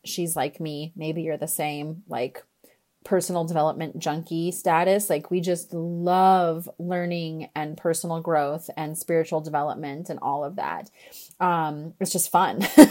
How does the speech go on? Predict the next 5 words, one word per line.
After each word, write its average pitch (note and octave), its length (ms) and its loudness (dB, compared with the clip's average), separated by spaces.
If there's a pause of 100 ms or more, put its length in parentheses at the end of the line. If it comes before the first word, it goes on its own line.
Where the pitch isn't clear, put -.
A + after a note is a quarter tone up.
(440)
It's G#3+ 180 8
fun G#3 240 10
and A3 260 4
transformational. E3+ 920 -2 (380)
Um, G3 520 4